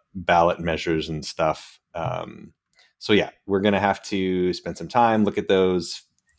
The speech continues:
hopefully get some interesting info and give everybody a chance to be more informed on those so you can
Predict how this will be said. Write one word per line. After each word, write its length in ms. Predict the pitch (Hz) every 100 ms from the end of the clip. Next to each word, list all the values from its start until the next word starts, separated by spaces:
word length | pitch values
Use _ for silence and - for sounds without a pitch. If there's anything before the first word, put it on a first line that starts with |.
| -
hopefully 380 | 104 95 92 90
get 180 | 87 85
some 160 | 92 - -
interesting 480 | 90 87 - 85 87
info 560 | 82 - 85 85 82 - _ _ -
and 240 | 85 82
give 140 | 85 87
everybody 680 | 87 85 87 85 85 85 _ _ -
a 40 |
chance 460 | - - 87 - -
to 140 | - 87
be 200 | 90 87
more 260 | 87 90
informed 720 | 90 - 196 202 185 185 185 180
on 220 | 156 156
those 380 | 160 160 160 -
so 120 | 170
you 180 | 170 -
can 320 | 85 82